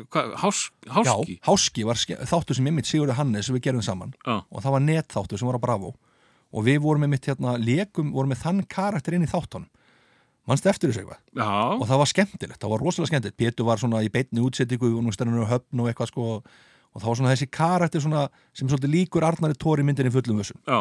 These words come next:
Speaker 1: einmitt.
Speaker 2: Og líkur Bjarna Gröfumanni, svona svolítið auðvelt, svona skemmtilegt fyrir mig að leika hann.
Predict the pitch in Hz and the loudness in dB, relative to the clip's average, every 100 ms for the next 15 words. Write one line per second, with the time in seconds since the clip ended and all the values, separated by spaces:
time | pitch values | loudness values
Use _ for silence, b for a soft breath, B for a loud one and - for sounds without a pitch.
0 | 95 107 92 - 143 156 156 147 143 131 | 0 -2 0 2 4 4 4 2 2 2
1 | 123 110 95 80 69 120 107 117 123 139 | 2 0 -2 -6 -6 -4 -2 0 2 4
2 | 156 147 147 131 156 147 147 - 143 143 | 4 2 0 0 -2 0 -2 0 0 2
3 | 160 - 156 | 0 0 -4